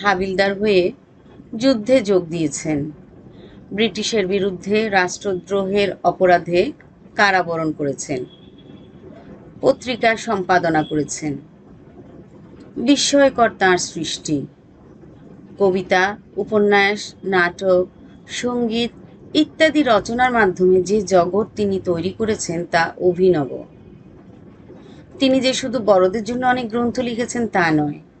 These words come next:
ছোটদের জন্য তিনি লিখেছেন অনেক কাব্য, গান, নাটক ও গল্প। ছোটদের জন্য লেখা তাঁর কাব্যগ্রন্থ হচ্ছে ঝিঙ্গে ফুল, পিলে পটকা, ঘুম জাগানো পাখি,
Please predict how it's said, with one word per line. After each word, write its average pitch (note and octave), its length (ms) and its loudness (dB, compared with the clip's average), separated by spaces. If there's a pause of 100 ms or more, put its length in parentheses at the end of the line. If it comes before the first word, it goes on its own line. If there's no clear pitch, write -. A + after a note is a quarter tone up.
(640)
ছোটদের C#4 420 0
জন্য A#3+ 300 0 (220)
তিনি A3+ 280 0
লিখেছেন G3+ 540 -2 (160)
অনেক A#3 420 0 (140)
কাব্য, F3 380 -2 (320)
গান, D#3+ 400 2 (140)
নাটক F#3 460 -2 (120)
ও F#3 80 4
গল্প। D3 400 0 (1400)
ছোটদের C4+ 360 0
জন্য C#4 200 4
লেখা B3+ 400 0
তাঁর G#3 300 2
কাব্যগ্রন্থ G3 640 -2
হচ্ছে A3+ 440 -2 (760)
ঝিঙ্গে A3 360 2
ফুল, E3+ 280 -2 (760)
পিলে B3 320 -2
পটকা, E3 420 0 (840)
ঘুম A3 320 0
জাগানো G3 420 2
পাখি, E3 520 -2